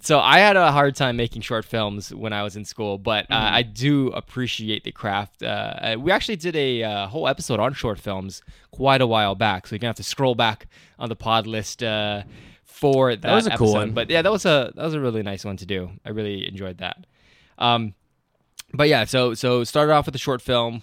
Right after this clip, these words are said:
Speaker 1: Whiplash, then came the big success, and, uh, let's, let's talk about the movie then, uh, that came out in twenty fourteen. So starring Miles Teller, J K Simmons,
Speaker 2: Mm-hmm.
Speaker 1: small cast, something that I think you'll,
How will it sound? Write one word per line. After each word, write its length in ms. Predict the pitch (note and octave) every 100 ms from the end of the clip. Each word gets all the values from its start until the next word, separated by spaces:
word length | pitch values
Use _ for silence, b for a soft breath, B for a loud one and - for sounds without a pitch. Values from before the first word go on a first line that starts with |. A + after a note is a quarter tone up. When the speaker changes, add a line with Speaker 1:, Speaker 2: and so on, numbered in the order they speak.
| -
Speaker 1:
Whiplash, 580 | A#2+ - A2 G#2+ - -
then 320 | A2+ C3+ C3+
came 400 | - A#2+ A#2 A2+
the 100 | A2
big 180 | G2+ G#2
success, 560 | - - G#2+ G2+ -
and, 160 | A2+ A#2
uh, 160 | A2 G#2+
let's, 300 | D3+ - -
let's 160 | E3
talk 240 | - E3+ D#3
about 240 | C3 A#2+
the 60 | A2+
movie 260 | A2+ A2+
then, 300 | G#2+ G2 F#2+ F2+ b b b b
uh, 280 | A2 G#2
that 200 | G2 G#2
came 180 | - A#2
out 120 | G#2+
in 60 | F2+
twenty 260 | - G#2 F#2+
fourteen. 540 | A2 G#2+ - A2+ G#2
So 300 | - A#2 G#2+
starring 720 | G2+ - D#3 D3 D#3 D3+ D#3 - _ _
Miles 540 | G#2+ A#2 A#2+ B2+ C3 -
Teller, 460 | B2+ A#2 A2+ A2+ _ _ -
J 260 | G#2 A#2+
K 220 | A#2 A#2+ A2
Simmons, 580 | - A2 G#2+ G#2+ - -
Speaker 2:
Mm-hmm. 160 | D3+ D#3
Speaker 1:
small 460 | D3+ D3+ G3 A#3+
cast, 320 | A#3 F#3+ F3+ -
something 280 | E3+ E3+
that 100 | D3+ C3+
I 20 |
think 200 | C#3+ C3+
you'll, 400 | C#3 C3 A#2+ A2